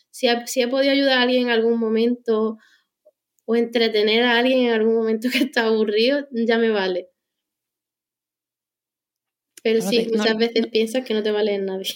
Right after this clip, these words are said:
Speaker 1: <laughs>
Speaker 2: Ya, pero no lo cierres, no lo borres.
Speaker 1: <laughs> No, no.
Speaker 2: <laughs> Que, que realmente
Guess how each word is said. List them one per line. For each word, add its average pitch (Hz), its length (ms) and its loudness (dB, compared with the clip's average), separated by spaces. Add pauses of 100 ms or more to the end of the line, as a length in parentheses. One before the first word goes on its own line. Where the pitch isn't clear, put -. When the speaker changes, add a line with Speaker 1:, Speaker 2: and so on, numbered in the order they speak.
Speaker 1:
<laughs> 254 340 -8 (260)
Speaker 2:
Ya, 190 380 -2 (260)
pero 185 200 -2
no 190 100 0
lo 190 120 0
cierres, 226 760 -4
no 208 240 -2
lo 294 300 2
borres. 269 760 2
Speaker 1:
<laughs> 285 1080 -2
No, 233 220 2
no. 381 80 2
Speaker 2:
<laughs> 415 1700 -2
Que, 208 680 0
que 208 320 -2
realmente 220 1300 0